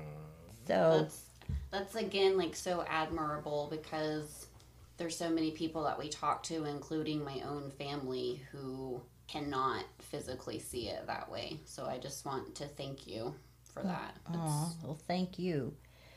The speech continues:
Speaker 1: It, um, it turned me into a survivor and a fighter.
Speaker 2: Mm-hmm.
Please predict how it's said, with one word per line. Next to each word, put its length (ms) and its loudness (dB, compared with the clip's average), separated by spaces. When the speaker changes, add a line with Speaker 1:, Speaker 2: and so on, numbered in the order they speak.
Speaker 1:
It, 320 2
um, 380 4
it 160 0
turned 360 10
me 240 6
into 600 4
a 80 2
survivor 680 2
and 200 0
a 40 2
fighter. 680 2
Speaker 2:
Mm-hmm. 520 -2